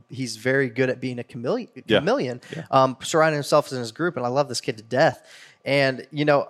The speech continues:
Speaker 1: <laughs> ever since he said that, I've just kind of gone back and forth on that because,
Speaker 2: When
Speaker 1: you
Speaker 2: is he
Speaker 1: know,
Speaker 2: really being him?
Speaker 1: that, when is he really being him? And, you know, and honestly,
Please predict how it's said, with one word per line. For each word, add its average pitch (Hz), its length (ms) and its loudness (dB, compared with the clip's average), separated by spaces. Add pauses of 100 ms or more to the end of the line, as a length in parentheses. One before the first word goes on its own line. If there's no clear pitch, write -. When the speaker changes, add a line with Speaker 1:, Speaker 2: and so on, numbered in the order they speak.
(120)
Speaker 1:
<laughs> - 560 -4
ever 185 180 4
since 180 240 -4
he 165 80 -2
said 247 300 0
that, 131 220 -4
I've 156 140 0
just 165 160 -6
kind 185 180 0
of 151 100 -4
gone 156 220 2
back 139 260 0
and 139 80 -4
forth 139 320 -4
on 117 120 -4
that 104 180 -2
because, 139 320 -4 (400)
Speaker 2:
When 110 120 2
Speaker 1:
you 170 40 4
Speaker 2:
is 170 60 4
he 165 100 8
Speaker 1:
know, 110 60 4
Speaker 2:
really 104 200 4
being 95 260 -2
him? 87 300 -4 (340)
Speaker 1:
that, 156 420 2
when 185 120 2
is 214 120 0
he 220 80 -4
really 208 240 0
being 185 220 -2
him? 240 300 0
And, 156 320 -4
you 185 60 0
know, 190 220 6
and 156 180 4
honestly, 175 540 2